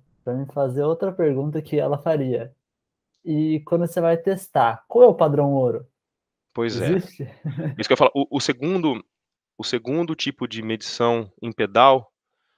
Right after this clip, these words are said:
Speaker 2: é a medição por cisalhamento, que ele mede direto a, a, a força aplicada no pedal. Tanto faz aonde você colocar a força, ele vai medir a força, porque ele mede um, ele usa um gauge que usa uma medição em quarenta e cinco graus e, e consegue fazer a medição. É,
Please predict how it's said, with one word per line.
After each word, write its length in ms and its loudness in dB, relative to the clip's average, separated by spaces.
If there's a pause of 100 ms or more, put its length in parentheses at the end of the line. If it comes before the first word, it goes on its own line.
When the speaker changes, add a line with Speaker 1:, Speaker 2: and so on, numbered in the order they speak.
(300)
Speaker 2:
é 60 -10
a 20 -4
medição 300 -4
por 100 -8
cisalhamento, 760 0 (560)
que 680 -12
ele 140 -6
mede 220 4
direto 440 4
a, 20 4 (180)
a, 200 -6
a 80 6
força 420 0
aplicada 380 0
no 60 -8
pedal. 280 0
Tanto 180 -8
faz 280 2
aonde 180 -2
você 460 -8
colocar 500 -4
a 60 -4
força, 340 -8
ele 60 -16
vai 100 -6
medir 160 -10
a 60 -8
força, 320 -10
porque 160 -20
ele 80 -14
mede 240 -8
um, 120 -10 (360)
ele 80 -4
usa 100 -2
um 80 -4
gauge 300 0
que 160 -8
usa 580 0 (580)
uma 80 -4
medição 300 -6
em 60 -6
quarenta 240 -4
e 20 -16
cinco 160 -16
graus 380 0
e, 80 -10
e 160 -12
consegue 340 -10
fazer 160 -14
a 40 -10
medição. 520 -6
É, 320 -6